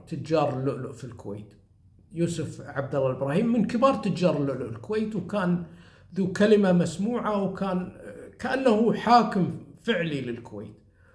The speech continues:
ومثل ما قلنا، كانت له صلة مصاهرة مع آل الصباح، ويثني عليه الكثيرون، يعني كتب التاريخ أعطته حقه بأنه رجل قوي، رجل صالح، رجل كريم،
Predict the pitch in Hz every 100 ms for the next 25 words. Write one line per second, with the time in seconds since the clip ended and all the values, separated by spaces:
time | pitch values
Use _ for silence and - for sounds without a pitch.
0 | _ _ 208 226 220 220 233 226 180 214
1 | 185 175 185 175 175 156 170 - 175 156
2 | 156 156 139 165 143 143 127 110 117 131
3 | 131 - - _ _ _ _ - 170 -
4 | 175 185 233 226 220 214 214 214 214 190
5 | 202 226 - 208 190 185 196 180 175 170
6 | - 165 156 175 151 117 107 123 - 180
7 | 190 160 175 175 185 175 - 170 - 175
8 | - - 180 180 170 156 147 147 156 147
9 | 170 156 160 160 151 156 139 131 143 -
10 | 151 151 151 - 139 120 135 131 139 143
11 | 151 156 -